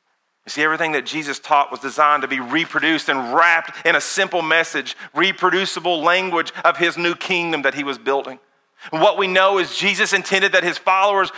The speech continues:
would immediately reproduce this culture of love, because that's all they knew. They didn't know church. They knew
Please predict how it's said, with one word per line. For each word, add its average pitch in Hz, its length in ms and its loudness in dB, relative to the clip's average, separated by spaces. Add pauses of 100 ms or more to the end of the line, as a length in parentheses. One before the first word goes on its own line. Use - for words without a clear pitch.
would 202 160 4
immediately 214 600 0
reproduce 196 520 -2 (140)
this 196 180 -2
culture 175 640 0 (560)
of 151 160 2
love, 202 500 0 (100)
because - 160 -2
that's 247 200 2
all 247 180 4
they 240 120 6
knew. 233 380 2
They 214 200 2
didn't 240 260 0
know 240 520 2
church. - 600 2 (600)
They 277 220 4
knew 247 480 2